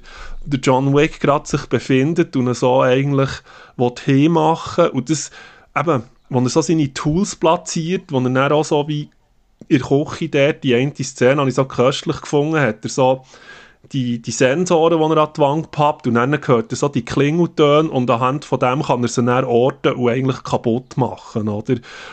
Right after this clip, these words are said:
Und das ist auch so geschickt gemacht, weil der Donnie Yen eben das so gut kann verkörpern, der, der Blind Man, aber dann unglaublich schnell und agil in diesen Szenen dann kann,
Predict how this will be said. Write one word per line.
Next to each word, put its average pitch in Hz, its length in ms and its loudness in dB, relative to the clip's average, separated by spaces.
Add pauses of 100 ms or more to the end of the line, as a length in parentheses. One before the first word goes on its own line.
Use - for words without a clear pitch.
Und 123 400 0 (440)
das 170 160 0
ist 190 160 2
auch 185 160 2
so 185 160 -2
geschickt - 480 0
gemacht, 160 360 2
weil 143 100 -2
der 131 100 -6
Donnie 160 380 2
Yen 160 280 2
eben 156 260 -2
das 160 200 -6
so 165 80 -2
gut 170 320 -2
kann 143 100 0
verkörpern, 175 720 -2 (200)
der, 123 240 2
der 120 140 0
Blind 135 520 0
Man, 147 560 0 (360)
aber 139 180 0
dann 147 340 4
unglaublich 165 840 0
schnell 135 400 0
und 135 200 0
agil 143 500 -2
in 135 60 0
diesen 123 220 -2
Szenen 135 600 0
dann 127 240 0
kann, 117 320 -2